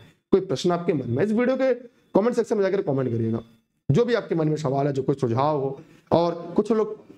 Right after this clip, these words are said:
छह से लेकर आठ तक के लिए सवाल है, तो उसके लिए भी मैं separate video भी बना दूंगा कि छह से लेकर आठ तक के भी मन में भी कुछ सुझाव रह गया, क्या पढ़ना है। अब देखिए, बीस दिन है, अब आपको revision की तरफ मुड़ना होगा। उस revision class की तरफ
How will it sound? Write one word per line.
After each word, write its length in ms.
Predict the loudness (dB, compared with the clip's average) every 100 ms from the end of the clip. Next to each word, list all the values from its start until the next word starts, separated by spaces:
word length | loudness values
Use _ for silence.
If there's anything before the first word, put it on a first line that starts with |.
| _
छह 140 | 0 0
से 100 | 0
लेकर 200 | 0 0
आठ 220 | -2 -4
तक 120 | -2
के 80 | 0
लिए 120 | 0
सवाल 320 | 0 0 0
है, 60 | -2
तो 60 | -2
उसके 200 | -2 0
लिए 100 | 0
भी 80 |
मैं 140 | 0 -2
separate 380 | -4 -2 0 0
video 200 | 0 0
भी 60 |
बना 220 | -2 -2
दूंगा 240 | 0 0 -2
कि 380 | -4 -14 -4 0
छह 140 | 0
से 120 | 0
लेकर 160 | 0 0
आठ 260 | 0 0 -4
तक 120 | 0
के 100 | 0
भी 260 | 2 0 -4 -2 0
मन 120 | 2
में 160 | 2
भी 80 | 0
कुछ 140 | 0 -2
सुझाव 280 | 0 2
रह 80 | 2
गया, 120 | 0
क्या 220 | 0 0 0
पढ़ना 300 | 0 0 0
है। 40 |
अब 60 | 0
देखिए, 220 | 0 2
बीस 140 | 0
दिन 200 | 0 0
है, 200 | -2 -4 -12 -4 0
अब 80 | 2
आपको 480 | 0 0 -2 -4 -2
revision 360 | 2 2 2 0
की 60 | -2
तरफ 220 | -2 -2
मुड़ना 200 | -2 -2
होगा। 260 | -2 -4 -8 -18 _ 0
उस 160 | 0
revision 380 | 0 0 0 0
class 260 | 0 -2 -2
की 100 | -2
तरफ 240 | -2